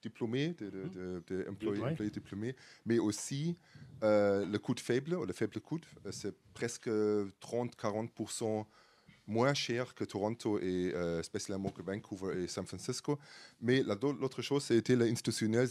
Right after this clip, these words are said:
Speaker 1: l'écosystème de, de Edmonton et, euh, Calgary. Nous avons les A M I I I, les, euh, Alberta Machine Learning Institute, euh, euh, Artificial Intelligence,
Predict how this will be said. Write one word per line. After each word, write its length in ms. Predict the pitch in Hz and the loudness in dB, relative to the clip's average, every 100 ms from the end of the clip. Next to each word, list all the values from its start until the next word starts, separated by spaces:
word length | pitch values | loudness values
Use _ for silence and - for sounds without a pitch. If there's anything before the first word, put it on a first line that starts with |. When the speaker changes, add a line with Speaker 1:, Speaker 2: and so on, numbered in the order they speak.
| 113 | 0
Speaker 1:
l'écosystème 800 | 131 139 - 117 - 110 107 - | 2 2 0 -2 2 2 2 -2
de, 380 | 104 101 98 95 | 4 6 8 6
de 100 | 104 - | 2 0
Edmonton 560 | 113 123 113 104 95 92 | -2 0 0 2 2 2
et, 20 | |
euh, 260 | 95 95 92 | 2 2 0
Calgary. 420 | - 135 143 147 | 2 2 4 0
Nous 180 | 117 98 | 0 2
avons 380 | 101 104 113 117 - - - - | 2 2 2 0 -6 -20 -18 2
les 200 | 104 - - | 4 4 4
A 220 | 110 123 - | 4 4 2
M 180 | 110 - - | 0 -2 -8
I 140 | 104 - _ - | -10 -10 _ -4
I 160 | 101 - | -4 -2
I, 240 | 104 143 180 _ _ _ _ - | -2 -2 -4 _ _ _ _ -8
les, 520 | 101 107 101 101 101 95 | -2 0 0 0 0 0
euh, 240 | 92 92 - _ _ - - | 0 0 -2 _ _ -8 2
Alberta 440 | 107 123 143 - | 4 6 4 4
Machine 460 | 113 - - 143 120 | -2 0 0 0 2
Learning 360 | 101 101 98 | 2 0 -4
Institute, 680 | 104 - 95 - 92 127 - - 95 | -6 -6 -8 -6 -4 -4 -6 -6 -2
euh, 160 | 82 73 | 0 -2
euh, 340 | 87 - 113 110 | -6 -6 -6 -4
Artificial 540 | 117 - - 151 117 - | -4 -4 0 0 0 -4
Intelligence, 460 | 101 101 101 92 | -6 -6 -6 -8